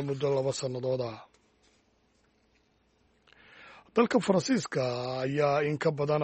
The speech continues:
boqol iyo toddobaatan qof oo muwaadiniintiisa ah iyo weliba toddobaatan qof oo kale waddamo kale u dhashay ka soo saaray waddanka ay rabshaduhu ka socdaan ee Haiti.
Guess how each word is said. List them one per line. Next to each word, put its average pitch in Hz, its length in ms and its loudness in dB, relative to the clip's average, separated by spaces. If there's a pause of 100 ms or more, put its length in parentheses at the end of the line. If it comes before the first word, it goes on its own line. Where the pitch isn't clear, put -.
boqol 147 280 0
iyo 151 100 2
toddobaatan 147 580 0
qof 127 240 -6
oo 127 80 -2
muwaadiniintiisa 139 880 -2 (100)
ah 139 80 2
iyo 147 160 -2
weliba 147 260 2
toddobaatan 147 560 -2
qof 147 200 -2
oo 147 80 0
kale 151 180 0
waddamo 147 400 0
kale 156 200 -4
u 202 100 2
dhashay 160 280 -2
ka 139 120 0
soo 156 180 0
saaray 151 340 -2
waddanka 170 440 -2
ay 135 120 0
rabshaduhu 147 520 -2
ka 160 120 0
socdaan 147 420 -2
ee 147 120 0
Haiti. 147 340 0